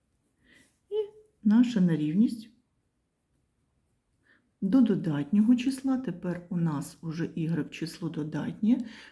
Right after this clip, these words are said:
бо ми взяли протилежне до від'ємного. Сума двох додатніх чисел більше, ніж один із доданків. Наша нерівність правильна.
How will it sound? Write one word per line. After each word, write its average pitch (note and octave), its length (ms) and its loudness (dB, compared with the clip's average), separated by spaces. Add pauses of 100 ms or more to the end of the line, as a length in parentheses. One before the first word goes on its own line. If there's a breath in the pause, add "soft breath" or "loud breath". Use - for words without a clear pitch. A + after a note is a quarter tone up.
(120 loud breath)
бо F3 80 -2
ми D#3+ 140 2
взяли D#3+ 240 2
протилежне D#3 760 0
до C4+ 160 4
від'ємного. C#4+ 760 -2 (1040 loud breath)
Сума F3+ 360 0
двох D3 220 -2
додатніх D#3+ 500 0
чисел F#4 460 -4
більше, G#3+ 600 0
ніж F3 480 0 (160)
один G3 440 -2
із F#3+ 140 -2
доданків. C#3 720 -4
Наша C#3+ 380 -2
нерівність D#4+ 520 0
правильна. G#3+ 580 0